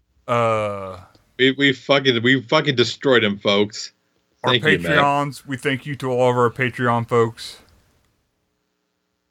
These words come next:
Speaker 1: Fucking Matt, I mean,
Speaker 2: <laughs>
Speaker 1: I don't even know what to say, bro. Just, that's fucking ridiculous. That is one of the greatest things I've ever received in my life. I had no idea.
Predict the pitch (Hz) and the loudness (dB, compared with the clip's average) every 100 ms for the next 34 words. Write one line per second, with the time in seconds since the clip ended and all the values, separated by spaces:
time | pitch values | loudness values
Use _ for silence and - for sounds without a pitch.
0 | _ _ _ 135 - 294 - 226 151 127 | _ _ _ -20 -2 0 0 -2 -4 0
1 | 123 120 107 - - 131 139 131 120 113 | 2 2 0 -14 -8 -6 -4 -2 -2 -4
2 | 107 - - _ - _ - - _ 127 | -6 -12 -20 _ -20 _ -20 -20 _ -8
3 | - 139 - _ - - - - 117 _ | -4 -6 -8 _ -2 -2 -4 -14 -14 _
4 | - 147 208 202 165 147 143 135 131 120 | 0 0 2 0 -2 -2 0 -2 -4 -6
5 | - 120 117 113 107 104 104 110 107 - | -2 -2 0 0 -2 -2 -8 -12 -14 -18
6 | _ _ _ _ _ _ _ _ _ _ | _ _ _ _ _ _ _ _ _ _
7 | _ _ _ _ - 143 147 - 214 196 | _ _ _ _ -4 -4 -4 -4 0 0
8 | 170 135 123 117 117 117 110 104 131 123 | -2 -4 -4 -4 -6 -8 -10 -6 0 0
9 | 127 - - 135 143 131 117 131 127 113 | 0 -6 -10 -2 -2 -2 2 2 2 -2
10 | - 123 113 104 98 - - _ _ _ | -4 -2 -2 -4 -10 -16 -20 _ _ _
11 | _ _ _ _ 120 120 120 123 113 131 | _ _ _ _ -4 -2 -2 -2 -4 -4
12 | 113 113 110 107 107 104 98 - - 117 | -4 -4 -4 -2 -2 -4 -6 -12 -4 0
13 | 113 113 113 110 101 104 101 98 | 0 -2 -2 0 -2 -6 -6 -8